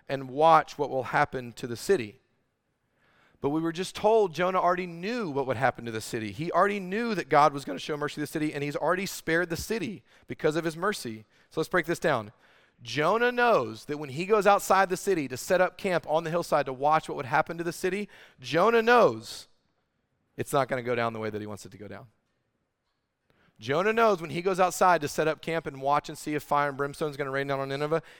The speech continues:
he knows it's not going to happen, but he goes anyway.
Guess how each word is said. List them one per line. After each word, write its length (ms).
he 380
knows 640
it's 220
not 240
going 240
to 40
happen, 420
but 100
he 60
goes 240
anyway. 320